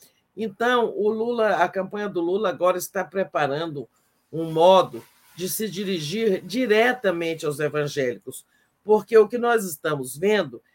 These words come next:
é que a campanha do Bolsonaro está surtindo efeito, tá? Por mais confortável que seja a maioria do Lula, se o Bolsonaro ficar crescendo, sabe, a cada pesquisa ele crescer três pontos no geral,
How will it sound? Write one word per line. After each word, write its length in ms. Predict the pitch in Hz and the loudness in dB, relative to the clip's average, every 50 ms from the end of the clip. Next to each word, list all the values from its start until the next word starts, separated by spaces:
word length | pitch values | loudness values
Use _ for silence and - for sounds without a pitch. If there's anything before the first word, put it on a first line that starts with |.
| _ _ _ _ | _ _ _ _
é 140 | 185 226 226 | 2 2 2
que 120 | 226 247 | 2 -2
a 60 | 208 | -6
campanha 500 | 202 - 175 151 147 143 - 156 135 135 | -6 -4 -6 -6 -6 -8 -8 -8 -6 -6
do 140 | 131 117 123 | -6 -10 -12
Bolsonaro 720 | 107 131 131 131 - - 135 135 165 185 190 180 151 - - _ | -8 -6 -6 -6 -6 -10 -6 0 2 4 4 4 2 0 -8 _
está 680 | 226 247 - - - - - _ 214 220 247 247 233 | -4 -4 -2 -2 -2 -4 -2 _ 6 8 8 8 6
surtindo 640 | 214 - - 156 147 - - - - 143 143 127 123 | 4 0 -8 -10 -12 -12 -14 -14 -10 -10 -8 -6 -6
efeito, 580 | 131 - _ - - 104 - - _ _ _ _ _ _ _ _ _ | -6 -8 _ -10 -8 -8 -10 -12 _ _ _ _ _ _ _ _ _
tá? 300 | - 156 175 185 165 143 _ - - _ _ _ _ _ _ _ | -2 2 2 2 0 -2 _ -20 -20 _ _ _ _ _ _ _
Por 180 | 190 196 202 202 | 6 8 8 8
mais 360 | 196 202 220 247 262 - - | 8 6 6 6 6 2 0
confortável 800 | - 185 180 - 175 170 170 147 - - 151 151 156 131 135 131 | -4 -6 -8 -2 -4 -4 -4 -4 -2 0 0 0 0 -2 -6 -10
que 120 | - 139 | -12 -14
seja 360 | - - 156 147 143 135 151 | -12 -6 -6 -4 -4 -2 -4
a 20 | 139 | -4
maioria 420 | 135 139 135 131 117 123 127 120 | -2 -2 -2 -4 -4 -4 -6 -6
do 140 | 104 120 120 | -6 -6 -6
Lula, 440 | 131 143 180 240 262 240 180 - - _ _ _ _ _ _ | -2 -2 0 0 0 -2 -4 -6 -10 _ _ _ _ _ _
se 140 | - - 294 | -10 -8 -8
o 60 | 285 | -4
Bolsonaro 580 | 220 254 285 262 - 277 240 226 220 214 208 202 | -2 -2 -2 -2 -2 -4 0 2 2 2 0 -4
ficar 240 | 196 - 190 185 185 | -6 -2 0 0 0
crescendo, 720 | - 180 170 165 156 - - 156 156 151 139 117 104 - _ _ _ _ _ _ _ | 0 -2 -2 -2 -4 -6 -8 -6 -6 -6 -6 -8 -12 -18 _ _ _ _ _ _ _
sabe, 480 | - - - 202 196 180 160 139 117 | -14 -6 0 2 2 2 2 0 -4
a 140 | 117 156 180 | -2 -2 -2
cada 360 | 170 - - 214 226 202 202 | -2 -2 -2 -2 0 0 -2
pesquisa 760 | - 147 170 165 151 - - - 165 170 165 151 147 156 127 - | -6 -6 -8 -8 -8 -10 -12 -10 -6 -6 -6 -6 -4 -6 -8 -6
ele 320 | 92 135 156 156 151 151 | -6 -6 -6 -6 -8 -10
crescer 500 | - - 156 156 147 147 - 156 143 127 | -8 -6 -6 -6 -6 -6 -6 -8 -8 -8
três 380 | _ 165 185 196 202 - - - | _ 0 0 0 0 -2 -8 -12
pontos 500 | _ - 156 160 156 147 - 127 127 - | _ -6 -6 -4 -4 -6 -10 -16 -16 -10
no 140 | 139 135 | -10 -8
geral, 680 | 127 110 147 135 120 131 156 190 208 202 180 143 - | -6 -6 -6 -4 0 0 0 0 0 0 -2 -2 -4